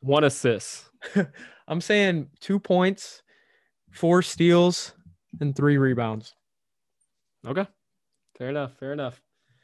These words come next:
Speaker 1: So those are some nice stats. Those are stats that win you games from those
Speaker 2: Yes.
Speaker 1: players. So we're expecting a win is what we're expecting. Um,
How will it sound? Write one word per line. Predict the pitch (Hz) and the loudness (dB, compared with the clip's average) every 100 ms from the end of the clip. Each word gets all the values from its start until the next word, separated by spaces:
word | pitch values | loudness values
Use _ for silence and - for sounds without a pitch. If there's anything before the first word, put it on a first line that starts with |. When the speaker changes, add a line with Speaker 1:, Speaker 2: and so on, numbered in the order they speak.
| _ | _
Speaker 1:
So | 143 | -2
those | 220 349 | 0 0
are | |
some | 349 202 | -2 -2
nice | 147 156 175 | 0 0 0
stats. | - 147 107 - | 0 -2 -2 -4
Those | 143 | -4
are | 208 | -4
stats | - 175 165 - | -4 0 0 0
that | 131 | -2
win | 135 | -2
you | 127 | -4
games | 113 113 104 107 - - _ | -6 -8 -10 -16 -20 -20 _
from | 123 113 | -14 -8
those | 110 | -8
Speaker 2:
Yes. | 104 | -10
Speaker 1:
players. | - 110 104 101 - 110 | -10 -10 -10 -16 -20 -20
So | 104 110 _ _ _ _ _ _ | -20 -20 _ _ _ _ _ _
we're | 143 147 | -2 0
expecting | 151 - 190 - | 0 -2 -2 -2
a | 170 | -2
win | 127 123 90 90 - | -2 -4 -8 -14 -20
is | 117 | -14
what | 113 | -12
we're | 104 104 | -12 -18
expecting. | - - 98 _ - 113 _ | -20 -20 -20 _ -20 -20 _
Um, | 117 123 127 123 | -16 -12 -10 -12